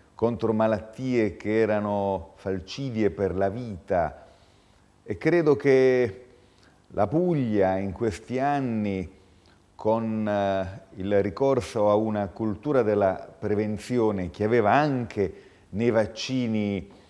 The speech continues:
un suo, diciamo, l-, strumento strategico, abbia lavorato bene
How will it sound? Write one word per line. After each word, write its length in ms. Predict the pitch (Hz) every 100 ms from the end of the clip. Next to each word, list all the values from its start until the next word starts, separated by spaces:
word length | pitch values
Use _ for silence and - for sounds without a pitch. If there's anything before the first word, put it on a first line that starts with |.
| _ _
un 300 | - 95 98
suo, 880 | 92 - 120 117 110 104 101 101 95 87
diciamo, 880 | 95 - 104 98 95 95 95 95 92
l-, 200 | 98 - - - -
strumento 720 | 92 - - 107 120 117 101 104
strategico, 1120 | - 127 117 127 107 98 104 104 135 135 - - _ - _ - _ _ _
abbia 760 | 175 185 160 151 185 185 180 -
lavorato 1000 | 117 147 147 156 160 156 - 139 117 -
bene 840 | 110 127 180 175 117 87 85 82